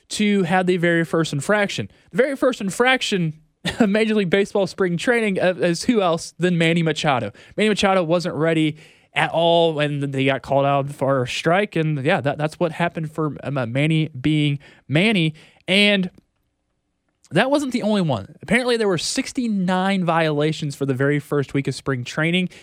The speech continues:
in Major League Baseball, and that seems like a lot, but at least they're ironing out the kinks now in spring training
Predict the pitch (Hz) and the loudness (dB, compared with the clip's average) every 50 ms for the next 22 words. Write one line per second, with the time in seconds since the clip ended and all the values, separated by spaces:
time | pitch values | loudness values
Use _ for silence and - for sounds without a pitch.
0 | - - - 160 170 170 170 156 165 156 156 151 139 156 160 180 185 - - 208 | -12 -4 -2 0 2 2 2 2 2 0 0 0 2 0 0 0 -2 0 0 0
1 | 214 208 202 - - - - - 170 185 202 208 190 175 190 247 254 - - 285 | 0 0 -2 -6 -20 -14 -4 -2 0 2 2 2 2 2 2 2 2 0 -2 0
2 | 277 277 247 220 233 226 220 - 190 180 170 165 170 190 226 - - 160 - 190 | 0 0 0 2 0 0 2 0 0 2 4 4 4 4 4 2 -2 0 2 2
3 | 185 175 - - 139 135 190 214 220 - - 214 214 - - 175 180 185 190 185 | 2 2 0 -2 -2 0 0 -2 -2 -2 -2 -2 -2 -2 0 2 2 2 2 0
4 | 180 170 175 180 - - 147 - - - 190 175 160 - - 147 143 143 147 160 | 0 0 -2 -2 -2 -4 -10 -8 -6 -4 -4 -4 -4 -6 -6 -4 -2 0 0 0
5 | 175 170 151 131 - - - - 156 147 139 - - - 175 202 233 247 240 220 | 0 0 -2 -4 -6 -6 -4 -4 -4 -2 -4 -6 -4 -4 -2 -2 0 -2 -2 -4